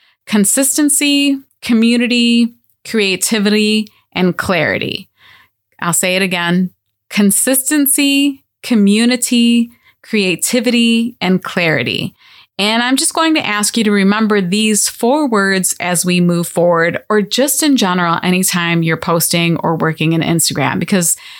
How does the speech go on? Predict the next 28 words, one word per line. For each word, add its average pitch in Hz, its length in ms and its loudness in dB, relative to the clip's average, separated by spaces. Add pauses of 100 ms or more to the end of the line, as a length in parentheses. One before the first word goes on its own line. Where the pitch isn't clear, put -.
(180)
they 202 80 0
will 202 100 2
also 240 400 0
come 190 260 0
up 170 260 -4
in 185 120 2
the 180 80 2
blueprint 180 520 -2
I 147 120 -2
offer. 143 520 -4 (640)
So - 160 -2
before 320 360 0
we 349 100 2
talk 214 260 -4
about 170 280 -2
your 170 80 0
blueprint, 170 580 -2
I 196 80 -2
want 262 220 0
to - 40 -4
tell 214 200 0
you 202 260 2
to 202 160 -2
let 208 380 -2
go 185 500 0
of 170 280 -4
two 247 340 0
things. 233 720 0